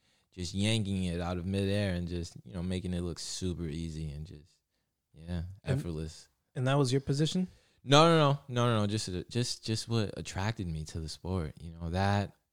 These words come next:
Speaker 1: you know, with, with, with the tackling and, you know, gotta, gotta get the, gotta get the ball carrier.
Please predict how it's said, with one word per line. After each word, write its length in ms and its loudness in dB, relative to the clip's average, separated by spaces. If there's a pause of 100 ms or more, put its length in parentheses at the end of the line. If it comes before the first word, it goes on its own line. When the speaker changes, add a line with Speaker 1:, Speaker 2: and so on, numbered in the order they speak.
(140)
Speaker 1:
you 220 -20
know, 220 -4 (100)
with, 180 -4 (160)
with, 160 -18 (600)
with 100 -20
the 80 -20
tackling 800 0
and, 320 -4 (640)
you 100 -18
know, 240 -2
gotta, 560 -4 (540)
gotta 180 -2
get 180 -6
the, 300 -6
gotta 200 -4
get 120 -10
the 80 -10
ball 320 -2
carrier. 640 0